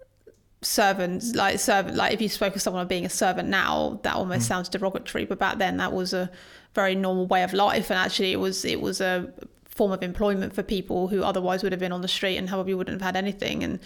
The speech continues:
Speaker 2: Mm.
Speaker 1: actually, slave servants in particular were seen as massively important and a vital part of day-to-day household running. And
Speaker 2: Mm.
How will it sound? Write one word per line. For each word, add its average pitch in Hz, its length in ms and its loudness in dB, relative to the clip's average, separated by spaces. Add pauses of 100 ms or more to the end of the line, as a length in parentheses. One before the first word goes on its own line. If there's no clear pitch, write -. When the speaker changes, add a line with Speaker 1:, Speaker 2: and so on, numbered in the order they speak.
(180)
Speaker 2:
Mm. 113 180 0 (100)
Speaker 1:
actually, 180 680 -2 (160)
slave 190 500 0
servants 196 400 0
in 190 60 -4
particular 180 420 -2
were 180 160 0
seen 190 260 0
as 180 360 -4
massively 185 720 -4 (380)
important 190 640 0
and 185 140 -2
a 185 60 0
vital 180 300 0
part - 240 2
of 180 200 -2 (160)
day-to-day 180 440 -2
household 185 600 -2
running. 190 500 -2 (100)
And 185 320 -2
Speaker 2:
Mm. 123 180 -4